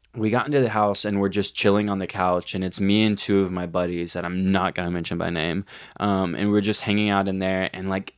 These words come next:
it is, like – nasty fucking vibes in there, like, a single couch with, like, nothing else in the room. Like,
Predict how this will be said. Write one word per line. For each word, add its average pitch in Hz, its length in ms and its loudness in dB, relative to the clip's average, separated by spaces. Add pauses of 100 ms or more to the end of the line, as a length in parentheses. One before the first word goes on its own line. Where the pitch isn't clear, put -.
it 110 160 4
is, 113 260 2
like – 98 240 -2 (840)
nasty 107 680 2
fucking 104 420 2
vibes 92 460 2
in 90 100 -2
there, 92 200 -2
like, 90 340 -4
a 104 140 4
single 117 500 4
couch 104 640 0
with, 95 300 -2
like, 90 260 -2
nothing 104 920 2
else 95 260 0
in 95 100 -2
the 92 100 0
room. 90 340 -2
Like, 87 200 -6